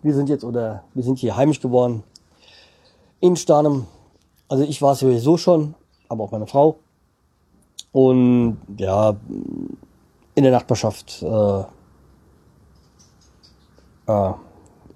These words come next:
anerkannt, will ich nicht sagen, das klingt ein bisschen scheiße, aber angekommen, sagen wir mal so. Irgendwann muss ich jetzt aber die nächsten Tage auch nochmal diesen scheiß Antrag für die,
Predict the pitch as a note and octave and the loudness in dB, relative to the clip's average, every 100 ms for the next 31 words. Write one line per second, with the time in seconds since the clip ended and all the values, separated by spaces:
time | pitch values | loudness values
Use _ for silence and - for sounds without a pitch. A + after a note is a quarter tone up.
0 | - B2 A#2+ - A#2 G#2+ - - - B2+ | -2 2 2 2 -2 -2 -10 -20 -4 0
1 | B2+ B2 - C3 B2 - - - C#3+ D3 | 2 0 2 4 2 -2 -14 -8 -4 -2
2 | C3 A2+ A2+ A#2+ - - - G#2 G#2+ G#2+ | -2 -4 -2 0 0 -2 -4 -2 0 -2
3 | G2+ _ _ _ - C3+ D3+ C3+ C#3 C#3 | -6 _ _ _ -6 0 0 0 0 2
4 | B2+ A#2 A2+ A2+ A#2 A#2 - _ _ _ | 2 0 0 -2 0 -2 -4 _ _ _
5 | _ _ _ _ _ _ _ _ _ _ | _ _ _ _ _ _ _ _ _ _
6 | _ _ _ _ - G3 G3 F3+ E3 E3 | _ _ _ _ 0 2 4 2 0 0
7 | D3+ D3 D3 C3+ C3 C3 B2 A#2+ A2+ A2+ | 0 0 -2 0 2 2 2 0 0 -4
8 | A2+ A2+ A2 G#2+ - A#2+ A#2 - - - | -2 -2 -4 -6 0 0 0 -6 -20 -10
9 | - C3+ C3+ B2+ B2+ B2 A#2+ A#2 A2+ G#2 | -6 0 0 0 0 2 2 0 -2 -6